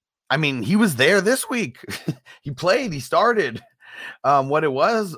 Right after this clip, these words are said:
um, they, they really didn't need him. They really didn't need him to win this game, is what it was. And next week they got Washington.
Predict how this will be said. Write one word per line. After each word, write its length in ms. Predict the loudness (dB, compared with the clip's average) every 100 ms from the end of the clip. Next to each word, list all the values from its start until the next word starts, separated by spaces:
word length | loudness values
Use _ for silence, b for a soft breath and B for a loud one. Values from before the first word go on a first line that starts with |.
| -6
um, 320 | -4 -4 -4
they, 160 | -6 -6
they 220 | -8 -8
really 260 | -8 -8
didn't 280 | -8 -8 -8
need 220 | -10 -8
him. 360 | -8 -8 -12 -18 _ _
They 100 | -18
really 300 | -14 -12 -10
didn't 240 | -10 -10 -10
need 180 | -10 -10
him 100 | -8
to 80 | -8
win 180 | -10
this 180 | -16 -14
game, 380 | -10 -8 -10 -12 _
is 180 | -18 -8
what 180 | -6 -6
it 60 |
was. 340 | -4 -4 -4 _ b b b
And 220 | -4 -2
next 220 | -4 -2
week 120 | -4
they 100 | 0
got 160 | 0 2
Washington. 680 | 2 0 -2 -8 -8 -10